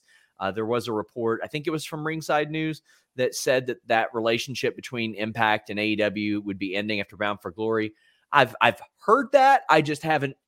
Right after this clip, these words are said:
verified it and, and ran it through there. But that's something I had actually heard a few weeks ago. I was told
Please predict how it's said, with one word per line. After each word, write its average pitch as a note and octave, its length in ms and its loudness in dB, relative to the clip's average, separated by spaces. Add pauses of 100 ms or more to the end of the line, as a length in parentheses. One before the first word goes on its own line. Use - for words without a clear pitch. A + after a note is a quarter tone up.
(300)
verified D3 760 4
it C#3 260 2
and, A2 520 -4
and A2 240 -6
ran A#2+ 240 -4
it A2+ 180 -6
through B2+ 280 -6
there. D3+ 320 -2 (280)
But A#2+ 60 -10
that's B2 200 2
something C#3 360 -4
I A#2+ 80 2
had A#2+ 80 2
actually B2 380 -2
heard A#2+ 340 -2
a - 80 -6
few B2+ 260 -6
weeks B2+ 280 -4
ago. C#3+ 480 2 (280)
I G#2 60 -6
was A2 120 -4
told B2 360 2